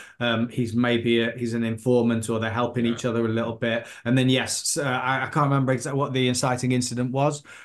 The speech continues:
Speaker 1: but,
Speaker 2: Does, does, does,
Speaker 1: um,
Speaker 2: does, it
Speaker 1: yeah,
Speaker 2: doesn't
Speaker 1: at some
Speaker 2: Anthony Wong,
Speaker 1: point
Speaker 2: it's, it's ridiculous talking about this and this going on the record 'cause people are gonna watch it and go, "Yeah, they should just watch, uh, Adam should just watch the movie. I didn't have time." But it was, it was like,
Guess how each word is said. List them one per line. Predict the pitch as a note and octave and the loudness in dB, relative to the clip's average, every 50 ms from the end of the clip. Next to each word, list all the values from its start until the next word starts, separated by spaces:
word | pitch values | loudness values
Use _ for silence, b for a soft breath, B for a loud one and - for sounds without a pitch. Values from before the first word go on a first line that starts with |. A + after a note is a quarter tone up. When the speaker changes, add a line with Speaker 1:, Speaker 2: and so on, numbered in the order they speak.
| B B | B B
Speaker 1:
but, | B2+ A#2+ B2 | -2 -2 4
Speaker 2:
Does, | - F#3 F3 F3+ A3+ G3+ | 6 6 6 8 6 6
does, | |
does, | F3+ - G#3+ G3 F3+ | 6 6 6 6 8
Speaker 1:
um, | - | 8
Speaker 2:
does, | G3+ G3 F#3 | 8 8 8
it | F#3 F3+ F#3 - | 8 8 6 8
Speaker 1:
yeah, | - | 8
Speaker 2:
doesn't | G3 F3 | 6 4
Speaker 1:
at | - | 4
some | F3 F3 E3+ C3+ - | 4 4 4 4 4
Speaker 2:
Anthony | E3+ | 8
Wong, | F3 E3+ D3+ B2+ | 10 10 10 10
Speaker 1:
point | A2+ C#3+ D#3 D3+ | 8 6 4 6
Speaker 2:
it's, | D3+ - | 4 2
it's | C#3+ C3+ | 2 0
ridiculous | - C3+ D#3 D3 - A#2 G2 - | 4 4 4 4 4 2 -2 2
talking | - A#2+ A#2 - G#2 | 2 2 2 2 0
about | G2 F#2+ E2+ | -2 -2 -2
this | - F#2 - - | -2 -4 -4 -2
and | G2 | -2
this | F2+ | 0
going | - G2+ F#2+ F#2+ | 2 2 2 2
on | F2+ | 0
the | F2 F2 | 0 2
record | G#2 G#2 G#2 - - D#2 - | 2 2 2 2 -2 -4 -4
'cause | - F2+ | -6 -4
people | - G2+ F2+ F#2+ | -2 0 0 2
are | F2+ | 2
gonna | F2 E2 | 2 2
watch | E2 F2+ G2 G2 - - | 2 2 2 2 0 -2
it | - | -4
and | - | -2
go, | - D#2+ D#2 | -2 -2 0
"Yeah, | D#2+ E2 D#2+ D#2+ D#2+ | 2 2 2 2 0
they | F2+ F2 | 0 0
should | E2 - F2+ | 0 -2 -2
just | E2 D#2+ - - | -2 -2 -2 -2
watch, | D2+ C#2+ - - | -2 -2 -2 0
uh, | - F#2 - E2 E2+ D#2 E2+ D#2+ | 0 0 0 0 0 0 2 4
Adam | - G2+ F#2+ F2+ | 4 4 4 4
should | - F#2+ F2 | 2 0 0
just | E2+ E2+ - | 0 0 0
watch | E2 - - - | 0 -2 -2 -2
the | D#2+ | 0
movie. | E2+ F2+ F2+ F2 - D2 | 2 2 2 2 4 4
I | F2+ | 6
didn't | F#2+ F2+ F2 | 6 6 4
have | - - | 2 -2
time." | - - F2 F2 E2 B B B B B B | 0 2 2 2 2 B B B B B B
But | - B2 | 6 8
it | C3+ | 8
was, | B2 B2 B2 - - | 10 8 6 8 8
it | C3+ C#3+ | 8 8
was | B2 B2 A#2+ - | 10 8 6 8
like, | D3 B2+ G2 F#2 | 8 6 6 6